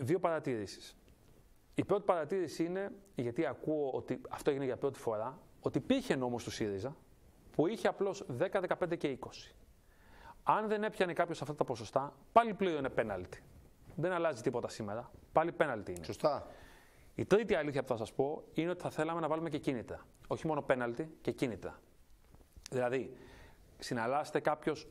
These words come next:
Speaker 1: με κάποιες κοινωνικές ομάδες που ξέρουμε όλοι μας που υπάρχει φοροδιαφυγή σε κάποια ελεύθερα επαγγέλματα,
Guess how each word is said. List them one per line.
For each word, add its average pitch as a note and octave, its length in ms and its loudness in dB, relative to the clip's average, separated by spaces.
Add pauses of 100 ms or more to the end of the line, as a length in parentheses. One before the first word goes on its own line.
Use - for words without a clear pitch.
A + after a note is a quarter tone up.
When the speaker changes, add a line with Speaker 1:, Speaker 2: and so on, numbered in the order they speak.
Speaker 1:
με C3 200 -4
κάποιες D3 440 0
κοινωνικές C#3 460 -2
ομάδες C#3 420 -2 (280)
που - 80 -16
ξέρουμε C#3+ 500 2
όλοι D#3 180 2
μας A#2 280 -4 (280)
που D3 100 2
υπάρχει C#3+ 500 0
φοροδιαφυγή C3+ 640 0
σε - 140 -6
κάποια D3 480 0
ελεύθερα D3 360 -2
επαγγέλματα, D3 640 -4